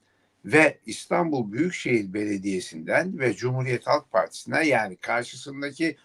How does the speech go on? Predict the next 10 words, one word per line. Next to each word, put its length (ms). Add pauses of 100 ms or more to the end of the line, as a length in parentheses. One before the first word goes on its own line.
(140)
muhalif 560
diye 280 (140)
gördüğü 640
güçlerden 680
bahsederken 880 (560)
kullandığı 840
bir 180
ifade 480
var 240
Cumhurbaşkanı'nın. 840